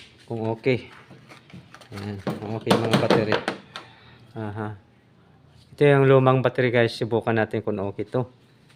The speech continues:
Ah, dito sa, kwan. Kung parehas sila.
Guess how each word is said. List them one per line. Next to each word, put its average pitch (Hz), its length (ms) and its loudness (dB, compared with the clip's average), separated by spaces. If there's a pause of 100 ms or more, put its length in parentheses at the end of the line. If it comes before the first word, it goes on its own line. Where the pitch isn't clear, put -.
(340)
Ah, 107 320 -4
dito 110 320 -4
sa, 117 320 -4 (320)
kwan. 113 320 -6 (640)
Kung 120 160 -8
parehas 123 400 -2
sila. 117 240 -4